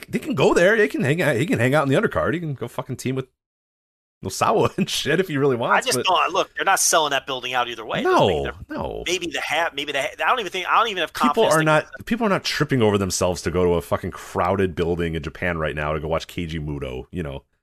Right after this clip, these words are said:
Speaker 1: go for a title. I, I, I, I think that's ridiculous. So yeah, I don't, I don't know what they're doing.
Speaker 2: I'm sure we'll talk more about that. Let's go through this card quickly 'cause I wanna get all, I'm determined to get
Speaker 1: Yeah,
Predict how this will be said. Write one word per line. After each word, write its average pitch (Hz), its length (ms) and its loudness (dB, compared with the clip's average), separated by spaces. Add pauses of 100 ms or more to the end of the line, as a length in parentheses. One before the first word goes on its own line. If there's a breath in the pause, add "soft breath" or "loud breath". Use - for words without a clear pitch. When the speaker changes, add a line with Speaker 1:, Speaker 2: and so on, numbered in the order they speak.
(520 loud breath)
Speaker 1:
go 82 100 -4
for - 140 -6
a - 40 -6
title. 60 520 -12
I, 78 80 -6
I, 78 220 -4
I, 82 300 -4
I 82 40 -2
think 80 160 -8
that's 71 160 -10
ridiculous. - 500 -16
So 62 220 -12
yeah, 64 140 -8
I 69 40 -6
don't, 71 140 -12
I 71 80 -10
don't 64 100 -12
know 64 80 -14
what - 80 -16
they're - 120 -14
doing. - 240 -14 (460)
Speaker 2:
I'm 139 140 0
sure 175 240 0
we'll 170 140 0
talk 147 280 2
more 135 200 -4
about 113 280 -2
that. 107 200 -8
Let's 143 160 -4
go 156 140 -4
through 143 160 -10
this 131 120 -6
card 131 280 -2
quickly 117 280 -10
'cause 113 180 -12
I 123 80 0
wanna 131 240 -2
get 123 180 -6
all, 113 120 -6
I'm 127 160 -8
determined 123 520 -6
to 107 40 -18
get 147 60 2
Speaker 1:
Yeah, 156 80 8